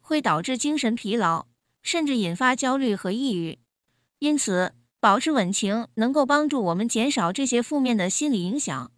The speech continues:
创造一个和谐的生活氛围。通过稳情策略，我们可以有效减少社交中的矛盾和误解，保持和谐的人际关系。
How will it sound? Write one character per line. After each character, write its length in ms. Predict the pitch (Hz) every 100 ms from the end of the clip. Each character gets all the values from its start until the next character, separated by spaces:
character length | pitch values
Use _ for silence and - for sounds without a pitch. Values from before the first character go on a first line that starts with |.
| _ _ -
创 260 | - 311
造 140 | 269 240
一 140 | 214
个 160 | 233 214
和 180 | 240
谐 160 | 269 226
的 140 | 214
生 200 | 220 269
活 160 | 262 214
氛 220 | 247 285
围。 340 | 190 160 160 - _ _ _ _ _
通 220 | - 311 311
过 140 | 285
稳 180 | 190 180
情 160 | 226
策 240 | 262 330 285
略， 320 | 190 165 135 _ _ _
我 120 | 214
们 120 | 220 277
可 140 | 302
以 100 | 330
有 160 | 254 190
效 200 | 294 262
减 220 | 233 269
少 240 | 269 165
社 200 | 185 285
交 180 | 262 254
中 160 | 294 277
的 100 | 202
矛 240 | 185 233
盾 220 | 320 254
和 140 | 226 226
误 180 | 320
解， 320 | 254 165 143 - _ _ _
保 200 | - 190
持 200 | 214 294
和 180 | 294 262
谐 180 | 294 214
的 120 | 214
人 180 | 190 175
际 140 | 226
关 260 | 233 196 190
系。 260 | - 143